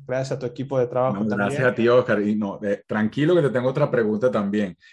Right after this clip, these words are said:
Speaker 2: Igual vamos a dejar a, para cerrar, te voy a dejar la última pregunta, la de oro. Eh, vamos a dejar en la descripción de este video todos estos enlaces, tu enlace a tu WhatsApp, eh, enlace al site de loopsite punto com punto M X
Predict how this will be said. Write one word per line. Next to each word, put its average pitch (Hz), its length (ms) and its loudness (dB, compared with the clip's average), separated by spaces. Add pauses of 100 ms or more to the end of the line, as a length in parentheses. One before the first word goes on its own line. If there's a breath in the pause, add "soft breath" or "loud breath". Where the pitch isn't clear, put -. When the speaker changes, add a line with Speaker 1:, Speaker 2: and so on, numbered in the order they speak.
Speaker 2:
Igual 113 240 2
vamos 147 320 2
a 143 40 2
dejar 123 280 0
a, 131 420 2
para 113 160 0
cerrar, 127 340 0
te 139 60 -2
voy 123 100 2
a 123 40 0
dejar 120 140 -2
la 120 80 2
última 120 300 -2
pregunta, 104 400 0
la 107 100 2
de 98 120 2
oro. 92 320 2 (460 loud breath)
Eh, 107 400 0
vamos 117 280 4
a 135 40 4
dejar 113 280 0
en 143 100 2
la 139 60 4
descripción 110 460 -2
de 117 80 0
este 139 140 0
video 117 360 4
todos 139 280 4
estos 139 220 -2
enlaces, 123 400 -2
tu 123 100 -6
enlace 110 280 -2
a - 20 -8
tu 127 80 0
WhatsApp, 151 520 0 (360 soft breath)
eh, 110 400 -2
enlace 117 580 2
al 123 140 2
site 113 240 -2
de 131 100 2
loopsite 117 460 -2
punto 107 240 -2
com 104 120 -2
punto 117 220 -2
M 123 240 -2
X 139 480 -8